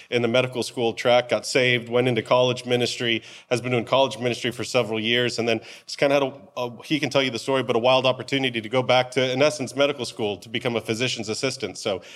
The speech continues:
he's moving up with his wife to Columbus, Indiana, and I just wanted to say, man, you've been a blessing to us. I'm grateful for your friendship, grateful for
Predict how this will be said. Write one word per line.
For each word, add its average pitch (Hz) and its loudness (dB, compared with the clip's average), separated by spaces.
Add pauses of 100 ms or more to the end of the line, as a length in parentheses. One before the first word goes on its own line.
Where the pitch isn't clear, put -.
(140)
he's 113 -8
moving 151 4
up - 0
with 135 -6
his 113 -2
wife 127 2
to - -10
Columbus, 120 0
Indiana, 117 2
and 110 -2 (220)
I 127 4
just 139 -2
wanted 135 2
to 117 -4
say, 147 4
man, 127 4
you've 120 -4
been 123 2
a 120 2
blessing 123 0
to 113 -2
us. 107 0
I'm 117 -4
grateful 139 0
for 131 0
your 110 0
friendship, 127 2
grateful 120 -2
for 107 -2